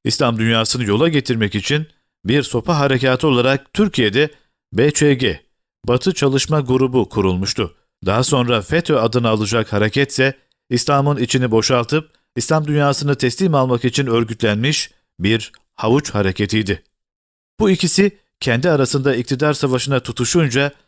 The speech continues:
B Ç G kanadı Kalkancı tarikatını kurmuştu. Hatırlayın, Aziz Mendiler,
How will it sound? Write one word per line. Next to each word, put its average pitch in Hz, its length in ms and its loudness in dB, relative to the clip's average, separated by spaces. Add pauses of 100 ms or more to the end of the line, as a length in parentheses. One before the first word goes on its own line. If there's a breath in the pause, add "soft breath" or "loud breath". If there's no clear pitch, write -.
(300)
B 107 140 2
Ç - 60 -4
G 113 340 2
kanadı 110 500 0
Kalkancı 143 500 0
tarikatını 120 560 0
kurmuştu. 101 540 -2 (400)
Hatırlayın, 120 520 -2 (420)
Aziz 117 260 0
Mendiler, 104 640 0